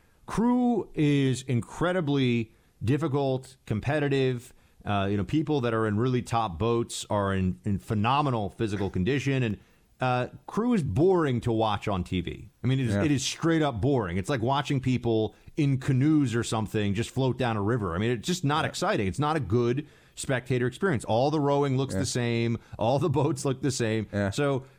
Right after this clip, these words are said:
Speaker 1: it, it, it, if I, if I were running around complaining about how, "Well, why didn't our crew team get all these sponsorships from Nike and everything else?" Because it doesn't matter how good you are. Nobody wants to watch it.
Speaker 2: Right.
Speaker 1: And that's not the same thing as saying people don't respect it.
Speaker 2: Right.
Speaker 1: And there aren't people that, you know, that, that love it and that, you know, engage in,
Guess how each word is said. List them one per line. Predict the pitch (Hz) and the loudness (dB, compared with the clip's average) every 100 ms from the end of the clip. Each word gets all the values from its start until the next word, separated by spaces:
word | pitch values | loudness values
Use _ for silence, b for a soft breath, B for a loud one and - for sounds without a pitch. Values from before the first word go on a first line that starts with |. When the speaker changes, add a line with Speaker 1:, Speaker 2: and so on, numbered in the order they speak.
| B | B
Speaker 1:
it, | 170 170 - | -4 -4 -8
it, | - | -8
it, | - 123 - 175 175 | -8 -8 -2 0 0
if | 131 | 0
I, | 180 190 | 0 0
if | 190 143 | 0 0
I | 185 | 2
were | 214 | 2
running | 202 190 | 2 0
around | 175 | 0
complaining | 143 127 170 202 180 | -2 -2 0 2 2
about | 139 | 2
how, | 117 127 | 0 2
"Well, | 127 | 2
why | 127 170 | 2 2
didn't | 190 180 | 2 0
our | 151 | -2
crew | - 185 | -2 -2
team | 180 160 | 0 0
get | 131 | 2
all | 143 147 | 0 2
these | 135 - | 0 -2
sponsorships | 139 160 160 143 147 131 | -2 0 0 -2 -2 -2
from | 123 | -2
Nike | 113 151 165 139 | 0 0 0 0
and | |
everything | 120 113 113 | 0 0 0
else?" | 113 - b b b b | -2 -6 b b b b
Because | - - | -8 -4
it | 175 | 0
doesn't | 214 | 0
matter | 208 233 220 | 2 2 2
how | 165 | 2
good | 147 127 | 0 0
you | 135 | 0
are. | |
Nobody | 123 180 | 2 0
wants | 185 185 | 0 0
to | 131 | -2
watch | 113 208 240 - | -2 -2 -2 -6
it. | - _ - | -10 _ -2
Speaker 2:
Right. | 104 113 - | 0 0 0
Speaker 1:
And | 151 | 0
that's | 220 | 0
not | 233 202 | -2 -2
the | |
same | - 196 | 0 0
thing | 156 175 | 0 0
as | 143 | 0
saying | 175 151 | -2 0
people | 170 | 0
don't | 139 135 110 | 0 -2 -4
respect | 92 - - 226 311 - | -8 -8 -6 -4 -4 -2
it. | 92 - | -2 -2
Speaker 2:
Right. | 120 139 - - | 0 0 -2 -2
Speaker 1:
And | 135 | 0
there | 147 | 0
aren't | 156 | 0
people | - 156 143 127 | 0 0 0 0
that, | 117 110 - | 0 -2 -2
you | |
know, | 113 | -2
that, | 107 113 | 0 -2
that | 117 107 | -2 -2
love | 107 117 143 | 0 2 2
it | 147 156 | 2 2
and | 135 110 | 2 0
that, | 107 92 | -2 -2
you | 110 | -2
know, | 107 | 0
engage | 104 101 123 131 135 131 | -2 0 2 2 2 0
in, | 117 107 92 | 0 -2 -4